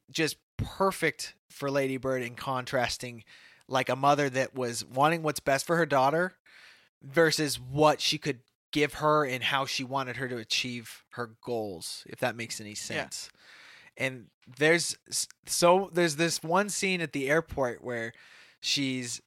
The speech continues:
Speaker 1: dropping her off at the airport, and it's just a single take of her driving to leave the airport and then coming back.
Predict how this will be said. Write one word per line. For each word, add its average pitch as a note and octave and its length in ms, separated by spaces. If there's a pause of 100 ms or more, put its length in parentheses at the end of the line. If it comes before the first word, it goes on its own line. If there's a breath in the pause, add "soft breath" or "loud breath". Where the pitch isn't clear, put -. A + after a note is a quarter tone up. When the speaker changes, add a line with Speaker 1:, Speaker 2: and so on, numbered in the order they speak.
(140)
Speaker 1:
dropping D3 440
her C3+ 180
off C3 220
at A#2 80
the A#2 120
airport, B2 500 (680 soft breath)
and B2+ 440 (560)
it's B2+ 180
just F3 200
a E3 60
single G#3+ 320
take F3 340
of D3 140
her D#3+ 180
driving E3 720 (640 soft breath)
to D#3+ 100
leave D#3+ 280
the D#3+ 80
airport E3 580 (840)
and C3 80
then B2 100
coming D3+ 320
back. C#3 540